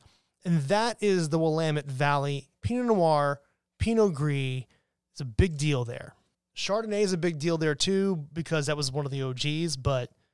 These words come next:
Pinot Gris is kinda taken over. South of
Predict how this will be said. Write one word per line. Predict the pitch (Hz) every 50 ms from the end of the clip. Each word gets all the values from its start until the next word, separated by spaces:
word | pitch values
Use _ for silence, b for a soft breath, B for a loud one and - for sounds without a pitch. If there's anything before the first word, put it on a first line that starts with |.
| _ _
Pinot | - - 180 156
Gris | 135 151 151
is | 139 -
kinda | - 143 123
taken | - - 135 123 123
over. | 117 117 107 107 - - - _ _ _ _ _ _ _ _ _ _
South | _ - - - 208 208 226 233 233 214 - -
of | 190 185 170 165 160 156 151 143 135 123